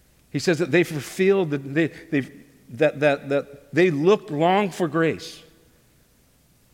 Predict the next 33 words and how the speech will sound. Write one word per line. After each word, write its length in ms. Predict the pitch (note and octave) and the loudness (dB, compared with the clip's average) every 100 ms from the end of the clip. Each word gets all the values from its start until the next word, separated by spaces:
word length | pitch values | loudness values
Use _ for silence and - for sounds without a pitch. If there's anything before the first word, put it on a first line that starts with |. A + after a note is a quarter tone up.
| _ | _
And 100 | A2+ | -4
he 80 | C3+ | -2
says 380 | - D#3+ C#3+ - - - | 2 0 0 -6 -20 -6
that 280 | C3 - B2 | -6 -4 -6
that 200 | C3+ C3 | -6 -4
was 180 | B2+ | -6
fulfilled 460 | - C#3 - E3+ D#3+ | -4 -8 0 0 2
in 120 | D3 | 0
Jesus 400 | A#2 C#3+ B2+ B2 | -2 -4 -4 -6
when 100 | A#2+ | -4
he 100 | D3 | -2
came, 360 | D3+ E3 D#3+ C3+ | -4 -2 -2 -2
when 100 | A#2+ | -2
he 140 | D3+ | -2
lived, 300 | C3 C#3+ C#3 | -2 -2 -2
when 120 | A#2 | -4
he 120 | A2+ D3 | -6 -4
died, 260 | C3+ C#3 | -2 -2
and 220 | C3 B2 | -2 -4
when 100 | A#2+ | -4
he 160 | B2 D#3 | -4 -6
rose. 520 | B2 C3 C3 G2 - - _ _ _ | -6 -6 -6 -8 -12 -20 _ _ _
We 140 | C3+ | -4
received 560 | C#3 G#2 - A#2+ B2+ F#2+ | -4 -4 -10 -8 -8 -8
that 200 | - - | -16 -18
grace. 380 | F#2+ - - - _ _ _ _ _ _ _ _ _ _ _ _ _ - | -20 -20 -20 -20 _ _ _ _ _ _ _ _ _ _ _ _ _ -4
And 100 | B2+ | -2
he's 120 | C#3+ | 0
saying 220 | E3+ D3 | 0 0
that 180 | C3+ B2 | 0 -2
we 560 | A2 A#2+ F3 D#3 C3+ A#2 - - | -4 -2 -2 -2 -2 -4 -10 -20
<laughs> 180 | - | -12
are 320 | - D#3+ C#3+ | -4 -2 -2